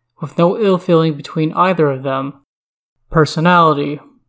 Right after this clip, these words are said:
Shantia is a neutral good greater deity. She is not one for spectacle. She is wise, thoughtful, and quiet.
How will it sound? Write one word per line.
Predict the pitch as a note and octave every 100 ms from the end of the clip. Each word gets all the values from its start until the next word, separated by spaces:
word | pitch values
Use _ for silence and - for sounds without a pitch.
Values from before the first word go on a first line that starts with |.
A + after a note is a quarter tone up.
| _ _ _ _ _ _ _ _ _ _
Shantia | - F3+ - A#3 B3
is | G#3+ F#3+
a | F3
neutral | E3+ F#3 - G3+
good | F3 E3 E3 E3 _
greater | D#3+ D3+ D3+
deity. | C#3 D3 D3 C#3 - D#3+ - _ _ _ _ _
She | - F#3+
is | D#3
not | F3 G3 G#3
one | F#3+ F#3+
for | F#3 F3
spectacle. | E3 - F3+ F3+ E3+ - - - - _ _ _ _
She | - - D#3+
is | C#3+ -
wise, | E3 E3 F3+ F3+ F3 - _ -
thoughtful, | D#3+ D#3 - D#3
and | D3 C3+
quiet. | - E3 C#3 -